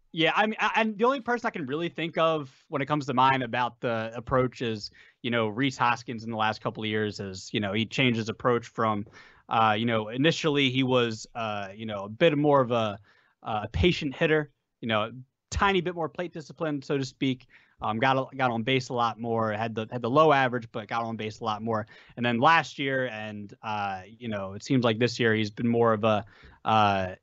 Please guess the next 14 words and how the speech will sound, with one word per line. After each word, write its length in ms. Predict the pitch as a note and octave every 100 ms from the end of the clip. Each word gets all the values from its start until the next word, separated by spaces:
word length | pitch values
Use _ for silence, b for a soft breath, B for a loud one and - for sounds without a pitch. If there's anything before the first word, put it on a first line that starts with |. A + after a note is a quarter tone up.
| -
you 100 | B2+
know, 220 | G#2 G2
I'm 240 | G#2 A2 -
gonna 160 | D3 C3
be 100 | C3
aggressive, 540 | A#2+ B2+ - A#2+ G#2+ _
gonna 120 | B2 A2
try 220 | - A#2+
to 80 | A2 _ _ _
swing 340 | - C3 A#2
first 260 | A2+ A2+ -
pitch. 440 | B2+ A2+ - - - _ _ _ -
Um, 520 | A#2 A#2 G#2+ G2 G2+ _ _ _ _ _ _ _ - _
but, 340 | - C#3 A2+